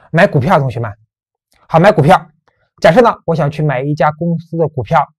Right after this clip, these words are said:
首先呢，我把钱打到证券公司指定的账户当中。这个账户叫什么？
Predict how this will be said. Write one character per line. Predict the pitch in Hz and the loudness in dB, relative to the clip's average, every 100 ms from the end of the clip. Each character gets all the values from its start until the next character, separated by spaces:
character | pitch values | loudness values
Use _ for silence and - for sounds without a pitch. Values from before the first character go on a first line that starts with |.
| _ _ | _ _
首 | - 160 | -4 2
先 | 233 | 2
呢， | 233 | 2
我 | 180 | 0
把 | 151 | -2
钱 | - 147 165 | -4 -6 -4
打 | 113 | -4
到 | 135 139 | -6 -4
证 | 208 160 135 | -2 -2 -2
券 | 180 135 | -4 -4
公 | - 170 | -6 -6
司 | 170 - 180 - | -6 -6 -8 -8
指 | - 147 123 | -8 -4 -4
定 | - 196 | -4 -4
的 | 131 | -2
账 | 185 | -2
户 | 160 156 | -2 -2
当 | 151 | 2
中。 | 185 190 _ _ _ _ _ - | 4 2 _ _ _ _ _ 0
这 | 190 | 4
个 | |
账 | 185 | 4
户 | 175 | 4
叫 | 196 | 2
什 | 147 | 2
么？ | 151 151 | 0 -2